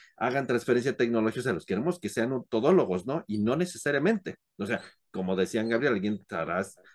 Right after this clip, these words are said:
investigación fundamental, a-, una investigación tecnológica de base, alguien hará la transferencia tecnológica y el desarrollo y la implementación, la innovación, etcétera, ¿no? ¿Qué, qué retos y oportunidades veríamos? Digamos, y,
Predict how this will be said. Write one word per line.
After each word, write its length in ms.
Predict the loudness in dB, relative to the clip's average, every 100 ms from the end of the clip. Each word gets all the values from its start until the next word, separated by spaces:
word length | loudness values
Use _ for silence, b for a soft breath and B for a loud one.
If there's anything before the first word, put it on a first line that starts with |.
| b _ -6
investigación 800 | 0 0 2 0 2 0 0 -2
fundamental, 1080 | -2 -2 -2 2 6 6 6 4 0 0
a-, 180 | -2 -4 -4
una 200 | -2 0
investigación 760 | 0 0 -2 -2 -2 -2 -6 -2
tecnológica 800 | 0 0 2 2 0 -4 -4 0
de 120 | 0
base, 640 | 4 2 2 -2 0 -2 b b -2
alguien 320 | 0 2 2
hará 160 | 4
la 160 | 2 2
transferencia 520 | -2 -4 -2 -2 -2
tecnológica 760 | -2 -4 -2 0 0 -2 -4 0
y 100 | 0
el 80 | 0
desarrollo 540 | -2 -4 -2 -2 0
y 40 |
la 60 | -2
implementación, 640 | -2 -4 -6 -8 -6 -4
la 60 | -2
innovación, 560 | -2 -2 -4 -4 -4 -4
etcétera, 400 | -4 -4 -2 0
¿no? 240 | -2 -4 b b b b b -2
¿Qué, 260 | -2 -2 -2
qué 240 | 6 6
retos 420 | 6 4 4 2
y 60 | 2
oportunidades 840 | 0 -4 -2 -4 0 0 2 0 4
veríamos? 560 | 4 4 2 0 -4 -4
Digamos, 360 | 2 4 4
y, 140 | -2